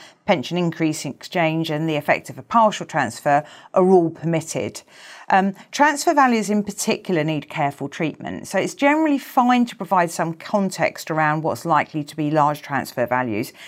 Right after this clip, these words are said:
However, for example, steering a member towards a stran-, uh, transfer by, um, for example, showing illustrative values of what the member might get outside the scheme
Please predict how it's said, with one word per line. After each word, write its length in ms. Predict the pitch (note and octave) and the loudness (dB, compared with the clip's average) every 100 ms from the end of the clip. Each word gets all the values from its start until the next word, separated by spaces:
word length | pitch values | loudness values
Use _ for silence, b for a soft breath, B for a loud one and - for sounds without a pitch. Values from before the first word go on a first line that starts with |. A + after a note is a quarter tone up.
| B B | B B
However, 500 | - F3+ F3+ F3 F3 B B | 0 4 4 4 2 B B
for 80 | - | -10
example, 340 | - G3 - | -2 -2 -2
steering 520 | F#3 - A3+ A3+ G#3+ F#3+ | -8 -2 0 2 2 2
a 40 | |
member 280 | F3+ F3 E3+ | 2 0 -2
towards 440 | - F3+ F3 E3 | -4 0 0 0
a 40 | D3 | -8
stran-, 480 | - - C3 B2+ - | -6 -2 -2 -2 0
uh, 200 | D#3+ D#3 | 0 0
transfer 640 | - D#3+ C#3+ - D#3 C3 | -2 -2 -2 -2 2 2
by, 340 | - D3 C#3 D3+ B B B - | 2 2 2 0 B B B 0
um, 440 | D#3 C#3+ C#3+ D3 | 0 0 -4 -8
for 180 | - G3 | -6 -6
example, 420 | D3+ C#3+ C3 D#3+ | 0 0 0 -4
showing 360 | - F3 D#3 D#3+ | 0 2 2 -2
illustrative 680 | - E3+ E3 - D3+ D#3 | 0 0 0 -2 -4 -4
values 420 | - D3+ D3+ D3+ D3 | 0 0 0 -4 -6
of 160 | C#3 | -2
what 160 | E3 - | -2 0
the 80 | D#3 | -2
member 440 | D#3+ D#3+ D#3 D3+ | -2 -2 -2 0
might 420 | D#3+ E3 D3+ - | 0 0 -2 -4
get 260 | - D3 - | -4 -4 -2
outside 520 | C3+ E2+ A3+ G#3+ E3 | -4 -2 2 2 0
the 40 | |
scheme 520 | C#3+ - B2+ C3 C#3+ | -8 -8 -6 -4 -6